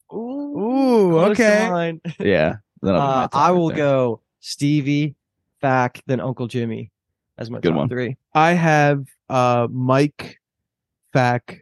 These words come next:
Speaker 2: and Uncle Jimmy.
Speaker 3: Mike's a good inclusion.
Speaker 1: Dude, we, all right. We, I thought there was gonna be more controversy about some of our opinions, but it seems like we're pretty much all on the same page.
Speaker 3: <laughs> We just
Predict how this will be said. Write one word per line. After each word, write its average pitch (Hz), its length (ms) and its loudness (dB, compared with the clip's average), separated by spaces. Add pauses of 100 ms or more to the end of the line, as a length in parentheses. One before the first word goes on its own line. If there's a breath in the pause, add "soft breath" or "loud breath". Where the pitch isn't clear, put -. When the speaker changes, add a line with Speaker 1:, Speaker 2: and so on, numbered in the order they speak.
(160)
Speaker 2:
and 120 160 -4
Uncle 110 220 -6
Jimmy. 101 420 -12
Speaker 3:
Mike's 113 300 0
a 113 40 -4
good 101 120 0
inclusion. 85 460 0
Speaker 1:
Dude, 302 280 -4
we, 69 120 -12
all 294 180 2
right. 165 140 2
We, 262 200 0
I 240 140 0
thought 403 200 -4
there 349 80 2
was 226 100 0
gonna 208 120 2
be 180 40 2
more 170 200 0
controversy 156 680 -2
about 147 240 0
some 165 120 0
of 156 80 -2
our 147 120 0
opinions, 151 420 0
but 131 100 -2
it 139 80 -4
seems 320 180 -6
like 339 100 -2
we're 311 80 2
pretty 247 220 -4
much 220 200 0
all 190 140 -2
on 196 80 -2
the 175 40 -4
same 185 240 -8
page. 160 480 -4
Speaker 3:
<laughs> - 20 0
We 156 80 4
just 156 120 -2